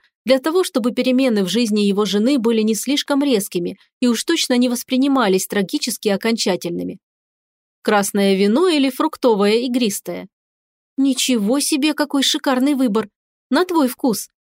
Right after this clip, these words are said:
А друзей не будешь приглашать на этот праздник гурманов?» «Обычного вина я вообще не пила, игристое пробовала лишь однажды. Кинетикам категорически не рекомендуется употреблять алкоголь,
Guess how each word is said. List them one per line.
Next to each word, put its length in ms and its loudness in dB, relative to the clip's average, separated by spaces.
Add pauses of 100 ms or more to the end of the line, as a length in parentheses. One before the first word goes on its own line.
(240)
А 160 2
друзей 460 2
не 120 2
будешь 340 0
приглашать 520 -2
на 80 0
этот 240 -2
праздник 440 0
гурманов?» 520 0 (540)
«Обычного 600 0
вина 300 2
я 220 2
вообще 480 -2
не 140 2
пила, 380 0 (320)
игристое 600 0
пробовала 540 0
лишь 220 -2
однажды. 560 -2 (400)
Кинетикам 560 0
категорически 720 -2
не 200 2
рекомендуется 800 0
употреблять 640 -2
алкоголь, 460 -2